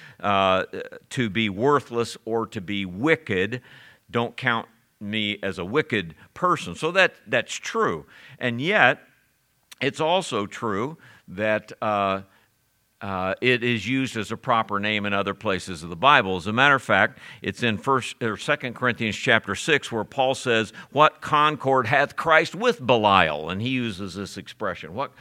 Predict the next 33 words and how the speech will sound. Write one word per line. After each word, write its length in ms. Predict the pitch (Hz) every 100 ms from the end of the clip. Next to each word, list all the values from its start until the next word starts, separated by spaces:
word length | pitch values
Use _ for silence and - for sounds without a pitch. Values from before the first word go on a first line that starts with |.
| - -
concord 480 | 147 147 131 131 120
hath 220 | 123 -
Christ 440 | - 185 127 139
with 300 | 202 269 -
Belial? 540 | 113 113 95 87 71 - _ _ - -
What 260 | 143 151 -
part 280 | 151 147
hath 180 | 135 113
he 160 | 127 131
that 180 | 113 -
believeth 440 | 123 143 107 104
with 360 | 156 220 - - - -
an 180 | 117 123
infidel?" 720 | 131 120 104 85 87 69 73 _ _ _ - - _ _ _
Uh, 300 | 95 98 90 - _ _ _ - 104 _ 104
I 140 | 107
also, 500 | 131 139 - 98 95 110 113
uh, 300 | - - 101 _ _ -
uh, 360 | 104 92 87 87 113
had 260 | 107 95
read 220 | 98 107
not 200 | 101 98
long 220 | 101 107 101
ago 180 | 98
in 60 | 95
our 160 | 87 101
Old 160 | 107
Testament 360 | 113 101 95 76
reading, 320 | 107 113 92
First 300 | - 117 -
Samuel 360 | 117 110 104 95
twenty-five, 680 | 110 110 107 - 107 107
where, 160 | 98